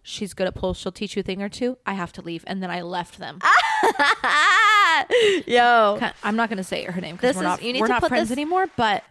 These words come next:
Speaker 2: you need to put this on your resume.
Speaker 1: if anybody needs to be wing woman, like, I love a night out. Like, I'm I will put so much energy and effort into it because I
Speaker 2: She
Speaker 1: can't do that
Speaker 2: did.
Speaker 1: for myself
Speaker 2: I can
Speaker 1: anymore.
Speaker 2: attest to that, yeah.
Speaker 1: And,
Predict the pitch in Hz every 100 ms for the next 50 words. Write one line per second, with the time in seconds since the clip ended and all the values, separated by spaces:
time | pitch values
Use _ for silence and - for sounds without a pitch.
0 | - 240 285 285 302 285 262 226 190 254
1 | 220 302 - 247 370 466 466 381 262 285
2 | - - 302 254 208 208 233 277 330 359
3 | 302 247 - 202 262 262 262 294 247 220
4 | 233 185 196 - 214 208 - _ _ 196
5 | 214 247 277 311 330 330 _ _ - 220
6 | 269 285 - - - 262 269 - 214 220
7 | 247 247 202 - 240 - 233 - 247 226
8 | - 214 - - 196 214 214 247 208 190
9 | 202 202 208 190 175 - 170 165 208 214
10 | 226 254 240 208 - 202 190 - 190 175
11 | 190 _ _ - 233 233 233